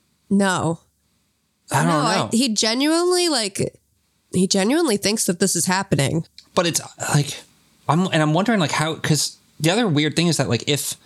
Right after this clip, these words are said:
Speaker 2: if this is all dream shit, right? Like, a, a dream-like thing or whatever,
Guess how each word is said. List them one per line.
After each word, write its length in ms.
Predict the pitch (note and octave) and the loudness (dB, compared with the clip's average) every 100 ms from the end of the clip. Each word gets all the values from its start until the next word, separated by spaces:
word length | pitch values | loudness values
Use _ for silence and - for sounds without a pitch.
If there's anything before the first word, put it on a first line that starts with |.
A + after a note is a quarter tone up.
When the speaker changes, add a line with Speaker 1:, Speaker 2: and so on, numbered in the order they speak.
| _ _ _ _ _ | _ _ _ _ _
Speaker 2:
if 140 | C3+ | -2
this 120 | D3+ D3 | -2 -2
is 180 | F#3 F#3+ | -2 0
all 140 | E3+ | 0
dream 360 | B2 B2 D#3+ D#3+ | 0 0 2 0
shit, 340 | - G2 - - - _ _ _ _ | -2 -4 -8 -14 -20 _ _ _ _
right? 220 | C3 C3+ | -2 0
Like, 300 | B2+ A2 - _ - | 0 -2 -6 _ -6
a, 220 | B2 - A#2+ | -4 0 0
a 40 | |
dream-like 480 | A2+ C#3+ C#3 B2+ A#2+ | 0 0 2 0 0
thing 280 | - A2+ A2 | -2 0 0
or 60 | |
whatever, 440 | G#2 G2+ G2 G2+ | 0 0 0 -2